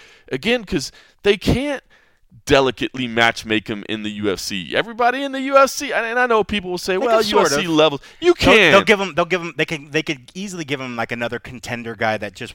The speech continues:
Speaker 2: recently went through,
Speaker 1: Right.
Speaker 2: possibly. But, man, if he's able to stay at, you, you, you brought up twenty-two. He's, he th-, says by that time he's already gonna be a champ. He says, uh, by the time he's twenty, he's gonna be a champ. If he can maintain and stay in bantamweight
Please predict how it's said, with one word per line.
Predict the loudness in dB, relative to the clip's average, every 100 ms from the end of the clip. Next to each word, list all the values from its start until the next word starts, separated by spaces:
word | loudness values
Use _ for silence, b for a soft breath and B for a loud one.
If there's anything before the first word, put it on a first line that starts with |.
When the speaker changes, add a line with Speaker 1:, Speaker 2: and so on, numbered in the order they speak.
| -16
Speaker 2:
recently | -14 -12 -12 -14
went | -10 -10 -10
through, | -14 -14 -12 -2
Speaker 1:
Right. | 2 2
Speaker 2:
possibly. | 0 -8 -14 -14 -14 b b b b b b b b
But, | -6
man, | -2 -2
if | -4
he's | -8 -6
able | -6 -6
to | -10
stay | -6 -4 -6 -6
at, | -6 -6 _
you, | -18 -16 -16
you, | -14 -14 -12
you | -10
brought | -4 -2 -2
up | -4
twenty-two. | -14 -14 -12 -14 -12
He's, | -14 -14 -14 -12
he | -14 -14
th-, | -16 -16
says | -16 -16
by | -14 -10
that | -10
time | -10 -12
he's | -10
already | -10 -10
gonna | -12
be | -14 -14
a |
champ. | -10 -10 -10 -12
He |
says, | -10 -8 -8
uh, | -4 -2 -2
by | -2 -4
the | -4
time | -8
he's | -8 -8
twenty, | -6 -6
he's | -6
gonna | -8
be | -10
a | -10
champ. | -10 -10 -12 _ b b b b b b
If | -10 -6
he |
can | -4 -4
maintain | -6 -8 -10 -12 -12 -12 -18 _ _ _ _ _
and | -12 -12
stay | -12 -8 -6 -6
in | -10
bantamweight | -10 -10 -10 -12 -14 -14